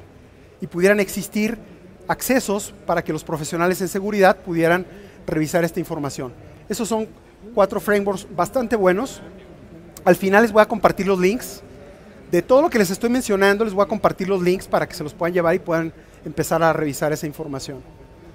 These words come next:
<clears throat> Este, por ejemplo, es un, obviamente no lo puse todo completo, pero es un archivo basado en Open I O C. Si se fijan, está estructurado en X M L.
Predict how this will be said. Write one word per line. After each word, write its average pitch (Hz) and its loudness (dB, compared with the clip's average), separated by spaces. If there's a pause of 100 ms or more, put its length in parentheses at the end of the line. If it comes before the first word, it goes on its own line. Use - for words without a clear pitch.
(680)
<clears throat> 175 -8 (1900)
Este, - 2
por 214 4
ejemplo, 233 0 (340)
es 185 -4
un, 190 -4 (680)
obviamente 202 4
no 190 4
lo 185 4
puse 190 -6
todo 180 2
completo, 196 2
pero 180 -2
es 165 -4
un 185 -2
archivo 175 -2 (360)
basado 180 4
en 175 0
Open 175 0
I 175 2
O 180 0
C. 226 -4 (540)
Si - -12
se 170 -4
fijan, 214 2 (120)
está 175 -2
estructurado 170 2
en 170 0
X - -4
M 185 4
L. 196 4